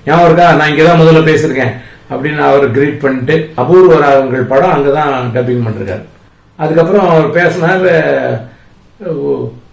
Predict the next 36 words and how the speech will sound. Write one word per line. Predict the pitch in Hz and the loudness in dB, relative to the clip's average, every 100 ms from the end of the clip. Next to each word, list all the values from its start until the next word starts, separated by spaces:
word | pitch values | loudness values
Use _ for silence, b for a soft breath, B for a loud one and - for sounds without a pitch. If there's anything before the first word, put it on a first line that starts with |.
| - | -12
சூப்பர் | 156 160 - | -8 -6 -2
ஸ்டார் | 151 - | -4 -2
பேசுறாருன்னா | 156 151 151 151 160 160 | -2 -2 -2 -2 -2 0
எல்லாருக்கும் | 156 151 151 | 0 -4 -4
என்ன, | 135 117 | -6 -8
ஓகே, | - - - 196 208 208 | -10 -12 -4 2 4 4
ஓகே | 170 | 2
சார், | 160 | 2
ஃபர்ஸ்ட் | 180 190 | 0 2
கிளாஸ் | 190 - | 0 2
சார், | 156 | 0
கரெக்ட் | 185 190 165 | 0 0 0
சார், | 180 - | 0 0
கரெக்ட் | 175 160 | -2 0
சார், | 151 - B B B | -2 -4 B B B
என்ன | 156 175 | -6 -2
சார் | 143 | -2
கரெக்ட், | 143 156 156 | -2 -2 -4
நீங்க | 139 135 139 - B B 123 | -6 -4 -6 -8 B B -6
அபூர்வ | 143 185 180 165 | 2 4 4 4
ராகங்கள் | 151 151 | 2 -2
படும்போது | 147 156 165 | -4 0 2
என்ன | 156 143 | 2 0
நொந்து, | 143 156 165 - | -2 0 0 0
கொண்டு | 214 - 208 - | 0 2 2 2
வச்சிருக்கீங்க, | 202 214 185 175 165 165 B B B - | 2 0 0 -2 -2 -2 B B B -12
இது | 151 | -2
சரியில்லை, | 160 165 170 160 | 2 2 2 2
அது | 143 160 160 | 0 0 0
சரியில்லைன்ட்டு, | 160 143 139 123 - B - 120 | 0 2 0 0 -4 B -14 -10
இப்படிதான் | 151 170 147 | -2 2 2
எல்லாத்துக்கும் | 185 185 165 165 | 2 2 4 4
ஓகேங்கிறீங்க, | 160 160 151 143 139 160 | 4 0 0 0 2 2
ஓகே | 208 | 2
இல்ல | 202 190 208 | 2 4 2
சார், | 180 196 302 - | 2 2 2 -2